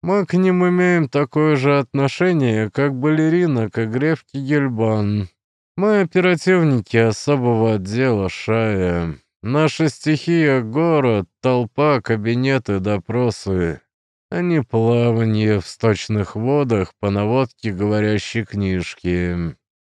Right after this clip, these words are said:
«И там, и там нужна грация», с лёгкой усмешкой ответила Шая, грациозно огибая очередной завал из мусора и доказывая свои слова на практике.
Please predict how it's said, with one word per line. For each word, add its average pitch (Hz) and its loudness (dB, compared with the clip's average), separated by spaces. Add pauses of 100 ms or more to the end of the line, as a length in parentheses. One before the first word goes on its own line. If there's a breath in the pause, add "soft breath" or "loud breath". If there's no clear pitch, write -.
(500)
«И 110 0
там, 170 -2
и 196 -2
там 135 0
нужна 160 0
грация», 120 -2 (300)
с - -18
лёгкой 127 0
усмешкой 123 -2
ответила 101 -4
Шая, 151 -2
грациозно 92 -4
огибая 90 -4
очередной 87 -6
завал 85 -6
из 78 -10
мусора 131 -6 (280)
и 233 -6
доказывая 165 0
свои 104 -2
слова 82 -6
на 131 -2
практике. 92 -4